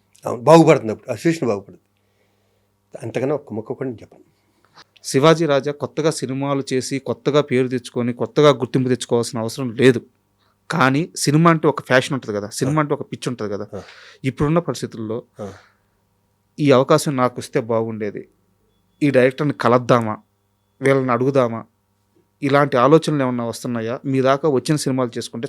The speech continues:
Speaker 2: చాలు అనుకుంటున్నారు?
Speaker 1: రాత్రి వంశీ గారికి సన్మానం జరిగింది
Speaker 2: సార్.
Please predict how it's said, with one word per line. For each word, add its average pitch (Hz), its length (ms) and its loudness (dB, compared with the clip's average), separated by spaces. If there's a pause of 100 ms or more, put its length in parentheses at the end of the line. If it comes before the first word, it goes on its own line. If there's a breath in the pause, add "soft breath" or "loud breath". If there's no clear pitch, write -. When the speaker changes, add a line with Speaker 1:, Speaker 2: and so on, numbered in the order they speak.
Speaker 2:
చాలు 110 140 -6
అనుకుంటున్నారు? 104 440 -16 (840)
Speaker 1:
రాత్రి 139 360 -2
వంశీ 123 340 -4
గారికి 120 240 -4
సన్మానం 104 340 -6
జరిగింది 90 300 -16 (240)
Speaker 2:
సార్. 113 160 -8